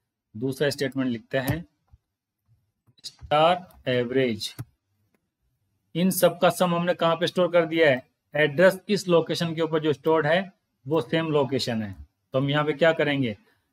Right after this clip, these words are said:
Address, एम्परसेंड, address of sum, मतलब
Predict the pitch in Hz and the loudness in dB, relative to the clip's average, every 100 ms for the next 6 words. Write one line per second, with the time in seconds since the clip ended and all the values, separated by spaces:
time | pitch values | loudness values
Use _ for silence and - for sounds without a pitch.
0 | _ - 127 127 135 190 226 - - - | _ -4 -2 0 4 4 4 -2 -14 -20
1 | _ _ _ _ _ - _ _ _ _ | _ _ _ _ _ -20 _ _ _ _
2 | _ - 131 131 135 - 185 214 _ _ | _ -10 -8 -2 -2 0 0 0 _ _
3 | - - _ _ _ _ - 131 127 123 | -20 -20 _ _ _ _ -4 -2 -2 -2
4 | 151 202 - - - - _ _ _ - | 2 2 0 -8 -16 -20 _ _ _ -20
5 | - - _ _ _ _ _ _ _ _ | -20 -20 _ _ _ _ _ _ _ _
6 | _ - - 135 160 208 208 - - _ | _ -12 -2 2 2 0 -4 -18 -20 _
7 | _ _ - - 139 113 113 135 151 160 | _ _ -12 -2 0 0 -2 -2 0 -2